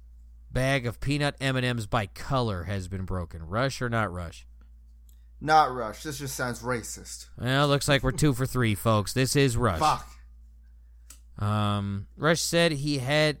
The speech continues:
Speaker 1: to raid the, his kids' Halloween's leftovers and buy two large bags of candy to have enough to tackle the record. The record-breaking enthusiast said it took him sixteen tries to achieve a time of one minute and fourteen seconds,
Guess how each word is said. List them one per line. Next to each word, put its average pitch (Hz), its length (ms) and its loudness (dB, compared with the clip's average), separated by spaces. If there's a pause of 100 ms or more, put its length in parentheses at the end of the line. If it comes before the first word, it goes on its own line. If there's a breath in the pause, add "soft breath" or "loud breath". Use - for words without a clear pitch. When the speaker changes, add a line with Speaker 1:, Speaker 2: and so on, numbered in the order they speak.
(100)
Speaker 1:
to 139 140 -2
raid 143 560 0
the, 127 80 -2
his 123 180 -2
kids' 170 320 -4
Halloween's 156 640 -2
leftovers 151 720 -2 (540 soft breath)
and 110 160 0
buy 127 160 6
two 170 260 0
large 156 320 2
bags 135 340 2
of 113 120 -10
candy 156 360 0
to 120 80 0
have 120 200 0
enough 120 320 -2
to 127 100 -4
tackle 113 400 -2
the 107 120 -2
record. 92 440 -6 (2000 loud breath)
The 117 80 -2
record-breaking 143 600 2
enthusiast 151 480 0
said 156 140 0
it 147 100 -6
took 170 160 -2
him 156 80 -4
sixteen 226 500 -4
tries 170 440 0
to 156 100 -4
achieve 147 380 -4
a 127 60 -2
time 131 360 -2
of 104 140 -4
one 139 240 -4
minute 135 240 -2
and 101 100 -14
fourteen 131 500 -4
seconds, - 540 -6